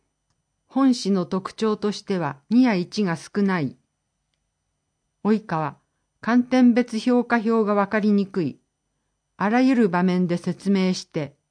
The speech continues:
六、特別支援学級について。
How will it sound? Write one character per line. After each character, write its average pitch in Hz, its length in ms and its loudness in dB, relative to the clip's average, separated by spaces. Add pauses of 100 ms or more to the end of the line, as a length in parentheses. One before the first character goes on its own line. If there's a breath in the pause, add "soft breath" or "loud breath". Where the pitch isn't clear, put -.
(2000)
六、 226 640 -2 (380)
特 220 280 -2
別 269 240 0
支 - 200 -2
援 262 180 4
学 247 260 0
級 202 180 0
に 185 180 0
つ - 160 -6
い 185 120 0
て。 - 300 -8